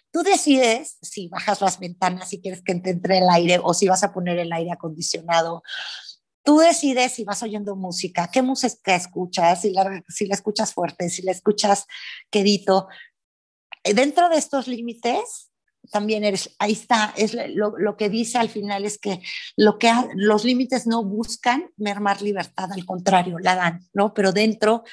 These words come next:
de un, de, de un, del sentirte seguro, dentro de una contención.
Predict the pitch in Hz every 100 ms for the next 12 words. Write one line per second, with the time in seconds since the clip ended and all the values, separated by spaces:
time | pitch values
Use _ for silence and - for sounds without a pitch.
0 | - - 190 196 208 202 226 180 185 185
1 | 180 - 180 165 170 190 190 208 202 165
2 | 185 180 196 180 202 208 202 196 175 214
3 | 208 185 180 170 180 180 190 190 - 180
4 | 185 170 - 190 175